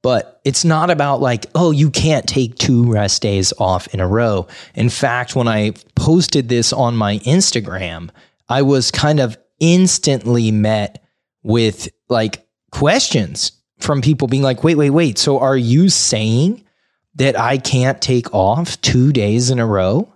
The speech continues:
And I realized, okay, I did not word that appropriately for the platform. So such a good opportunity here to expand on that. But really what I'm, what I'm getting at, what's important to me is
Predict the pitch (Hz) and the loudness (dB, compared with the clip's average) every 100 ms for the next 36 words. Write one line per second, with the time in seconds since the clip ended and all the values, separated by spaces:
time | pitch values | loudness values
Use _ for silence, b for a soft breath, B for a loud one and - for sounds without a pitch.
0 | - 147 120 120 151 139 123 113 - - | -4 -4 0 2 2 2 0 0 -4 -2
1 | 139 123 104 87 - B B B B 113 | -2 0 -2 -4 -10 B B B B -2
2 | 139 160 196 156 143 135 151 151 131 131 | 0 4 2 2 0 0 0 0 0 2
3 | 147 151 127 117 - 107 - 131 120 127 | 2 2 2 0 -2 -4 -2 -2 0 0
4 | 117 104 104 - 107 101 - 139 156 - | 0 0 -2 0 -2 -2 -2 -4 -4 -2
5 | 113 101 98 139 117 110 B B B - | -2 -2 0 0 0 -2 B B B -4
6 | - 165 160 143 139 131 113 113 120 131 | 0 0 0 0 2 2 2 0 -2 0
7 | 123 110 110 110 127 123 113 107 - - | 0 0 0 0 0 2 0 0 -2 -2
8 | 117 117 113 104 101 98 101 - b b | -2 0 -2 -2 -2 -2 -4 -8 b b
9 | b _ 117 139 131 - 135 156 226 208 | b _ -4 0 0 0 2 4 4 4
10 | 160 147 - 127 131 131 120 117 - - | 4 2 0 0 0 2 0 -4 -6 -4
11 | 127 147 123 110 127 123 110 87 82 - | -2 0 -2 -2 0 0 -2 -4 -6 -2
12 | 127 - 123 113 147 147 135 - 120 117 | -2 0 -2 0 -2 -2 -4 -2 0 0
13 | 104 87 104 _ _ _ _ _ _ - | -2 -4 -10 _ _ _ _ _ _ -2
14 | 123 117 107 104 - | 0 2 0 0 -4